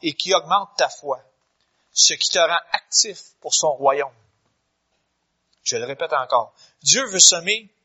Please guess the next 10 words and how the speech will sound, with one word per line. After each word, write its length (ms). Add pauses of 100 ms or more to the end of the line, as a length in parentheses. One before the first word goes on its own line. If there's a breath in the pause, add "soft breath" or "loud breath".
(160)
la 120
confiance 840 (1300)
qui 120
te 140
fait 260
croire 540 (1040)
et 220
augmente 420
ta 140
foi, 420